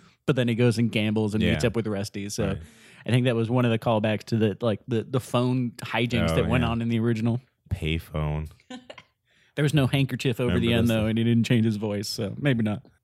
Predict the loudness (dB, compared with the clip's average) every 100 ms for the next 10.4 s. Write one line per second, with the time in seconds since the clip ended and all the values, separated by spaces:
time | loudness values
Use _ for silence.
0 | _ _ -2 0 0 -2 0 4 4 4
1 | 2 0 4 6 6 2 -2 _ _ -10
2 | 2 2 4 2 0 0 -2 -4 -4 -6
3 | -2 0 0 _ _ -6 -4 -2 -2 -2
4 | -2 -4 -6 -20 _ -4 -4 -6 -6 -2
5 | 0 -2 -4 0 0 2 2 2 0 -2
6 | -2 0 2 2 0 2 0 2 0 0
7 | 0 0 0 2 4 4 0 -4 -4 -2
8 | 0 0 0 0 2 2 4 2 2 2
9 | 0 -2 -2 -2 -4 -2 -2 -2 -4 -2
10 | -2 0 -4